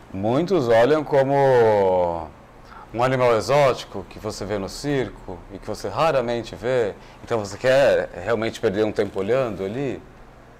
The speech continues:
sabe? E o fetichismo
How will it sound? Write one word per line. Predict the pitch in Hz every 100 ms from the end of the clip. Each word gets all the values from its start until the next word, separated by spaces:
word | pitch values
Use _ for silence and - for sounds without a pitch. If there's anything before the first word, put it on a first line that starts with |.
| - - - -
sabe? | 139 127 87 87 85 - - - - - - - - -
E | 92 110 107 101 98 95 90 87 82 78 78 - - - -
o |
fetichismo | 101 107 - - - 147 151 123 92 90 85